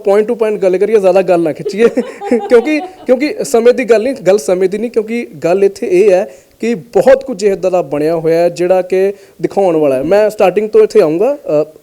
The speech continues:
ਆ ਵੀ ਤੁਸੀਂ ਦੇਖ ਸਕਦੇ ਹੋ, ਜਿਸ ਤਰ੍ਹਾਂ ਮੈਂ ਪਹਿਲਾਂ ਕਿਹਾ ਸੀ ਕਿ ਗੱਤੇ ਤੋਂ ਹੀ ਤਿਆਰ ਕੀਤਾ ਗਿਆ ਹੈ। ਇਹ ਘਰ ਦੇ ਵਿੱਚ ਕਿਤੇ ਨਾ ਕਿਤੇ ਤੁਸੀਂ ਆਪਣੇ ਕਮਰੇ ਦੇ ਵਿੱਚ ਜਾਂ ਡਰਾਇੰਗ ਰੂਮ ਦੇ ਵਿੱਚ ਕਿਤੇ ਵੀ ਇਸ ਚੀਜ਼ ਨੂੰ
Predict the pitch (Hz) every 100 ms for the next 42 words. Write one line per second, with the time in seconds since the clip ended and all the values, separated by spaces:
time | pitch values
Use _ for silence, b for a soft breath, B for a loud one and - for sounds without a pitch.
0 | 165 254 - 202 175 175 - 175 196 175
1 | 165 165 156 151 147 180 190 151 151 190
2 | 233 - - - 151 190 196 247 254 240
3 | 202 170 151 170 185 170 165 180 226 226
4 | 233 202 165 180 180 - 185 220 208 190
5 | 185 180 170 185 180 180 175 175 170 180
6 | 170 175 170 170 175 175 175 B B 135
7 | 180 226 226 226 196 196 196 - 277 294
8 | 254 233 - 196 185 196